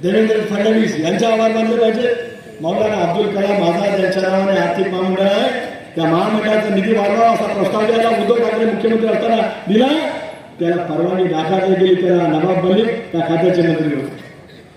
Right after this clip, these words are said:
अल्पसंख्याक विभागाला निधी वाढवून द्यावा म्हणून प्रस्ताव केला, तो नाकारला गेला. एकनाथरावच्या नेतृत्वाखालचं सरकार, देवेंद्रच्या नेतृत्वाखालचं सरकार,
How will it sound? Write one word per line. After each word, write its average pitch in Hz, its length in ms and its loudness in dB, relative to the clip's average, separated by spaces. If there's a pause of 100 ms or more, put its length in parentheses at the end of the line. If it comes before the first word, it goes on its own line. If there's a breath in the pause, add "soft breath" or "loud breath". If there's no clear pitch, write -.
(160)
अल्पसंख्याक 294 560 -2
विभागाला 285 400 -2
निधी 277 220 0
वाढवून 269 340 0
द्यावा 277 240 -2
म्हणून 277 200 0
प्रस्ताव 269 300 2
केला, 262 360 0 (460)
तो 170 80 -4
नाकारला 156 520 -2
गेला. - 160 -6 (1500)
एकनाथरावच्या 180 640 -2
नेतृत्वाखालचं 180 680 0
सरकार, 165 440 -4
देवेंद्रच्या 185 540 0
नेतृत्वाखालचं 175 640 -2
सरकार, 220 420 -4